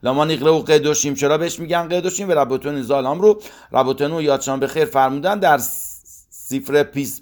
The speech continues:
پیسخا یود که نیت داره که بگه که مقدس شدن در ظرفی که اون ظرف خدمته که کیوره، <clears throat> اون دستشوییه.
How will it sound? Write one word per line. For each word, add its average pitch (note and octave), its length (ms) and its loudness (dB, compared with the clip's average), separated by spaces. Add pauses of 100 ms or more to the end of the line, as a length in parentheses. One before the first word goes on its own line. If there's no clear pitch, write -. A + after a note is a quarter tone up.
پیسخا G#3+ 580 2 (340)
یود A#3 320 -6
که G3 200 -2
نیت D#3+ 360 -4
داره G3 220 0
که F#3+ 140 0
بگه A3 400 0 (380)
که D#3+ 120 -4
مقدس E3+ 580 2
شدن C#3+ 400 -2
در C#3+ 440 4 (300)
ظرفی A3 560 0
که A3+ 100 0
اون G#3+ 180 2
ظرف F#3+ 380 2
خدمته C#3+ 600 -4
که E3+ 160 -6
کیوره، D3+ 540 0 (320)
<clears throat> - 340 -16
اون D3+ 200 -4 (140)
دستشوییه. C3+ 760 2